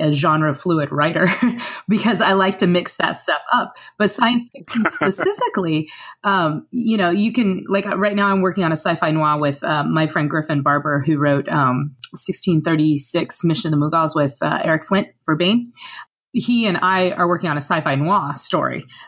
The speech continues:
Speaker 1: Um, so it's like that gritty detective story, you know, with the femme fatale and the nobody, you know, everybody has an ulterior motive, but it still works really well in a sci-fi setting. You know,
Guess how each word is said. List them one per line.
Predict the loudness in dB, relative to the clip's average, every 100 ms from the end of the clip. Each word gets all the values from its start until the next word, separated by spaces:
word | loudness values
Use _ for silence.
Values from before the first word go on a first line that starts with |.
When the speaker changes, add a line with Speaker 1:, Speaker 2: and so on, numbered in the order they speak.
| -2
Speaker 1:
Um, | 2 2 2 -2
so | 0 0
it's | 2 0
like | 0
that | 0 0
gritty | 2 2 2
detective | 0 0 -2 0 -2 -2
story, | 0 2 4 4
you | 2 2
know, | 0
with | 0 -2
the |
femme | -4 -2 -2
fatale | -4 -2 0 2 4 2 2
and | 0 2
the | 2 2 0 -6 -14 -2
nobody, | 0 2 2
you | 2 0
know, | -2
everybody | -2 0 0 0
has | 0 0
an | -2
ulterior | -4 -4 -4 -2 0
motive, | 2 2 0 -2 -2
but | 0 0 -4 -20 -14 -4
it | -2
still | 0 0 2 2
works | 2 0 0 -4 0
really | 2 2 2
well | 2 2 2
in | 2
a |
sci-fi | 0 -2 -4 -4
setting. | -2 0 0 -2 -4
You | -2
know, | 0 -2